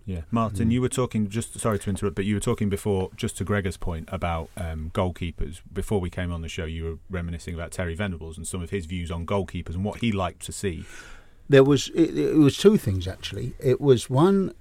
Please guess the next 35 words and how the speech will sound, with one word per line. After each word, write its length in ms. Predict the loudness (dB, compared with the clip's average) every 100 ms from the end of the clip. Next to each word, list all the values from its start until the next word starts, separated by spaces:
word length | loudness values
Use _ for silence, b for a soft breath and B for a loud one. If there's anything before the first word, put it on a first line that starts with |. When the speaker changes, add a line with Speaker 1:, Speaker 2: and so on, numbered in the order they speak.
| -12
Speaker 3:
um, 480 | -2 2 4 2 0 -8 -20 -20 -20 -20 -14 0
Venables 580 | 2 4 4 2 2
when, 400 | 2 4 4 2
when 340 | 2 4 4 2 0
he 160 | 0
was 360 | 2 2 2 0
with, 320 | 2 2 0
I 100 | -2
want 240 | -2 -2
to 80 | -4
say, 200 | -6 -4
Steve 260 | -4 -4 -4
McClaren, 500 | -4 -6 -2 0 0 -4 B B B
and 120 | 4
one 140 | 8
of 100 | 8
the 80 | 8
things 560 | 6 4 6 4 2 -2
that, 560 | -6 0 0 0 -6 -12 -12 -20 -20 -18 -8
um, 720 | -4 -2 0 0 0 -2 -4 B B B B B
Paul 220 | 6 8 8
Robinson 440 | 6 4 2 2
was, 300 | 2 0 -6 -10 -6
was 200 | 0 2
in 200 | 4 4
goal, 340 | 6 4 4 2
and, 160 | -2 -2
and, 240 | -2 -2
and 340 | -2 -2 -4 -6 -14 -20 -20 -20 -18 -14 -6
Terry 260 | 2 4
was 160 | 4 2
advocating 560 | 0 -2 -4 -4 -2
changing 440 | -2 0 2 0 -4
the 60 |
goalkeeper, 580 | -4 -4 -4 -6 -16 -18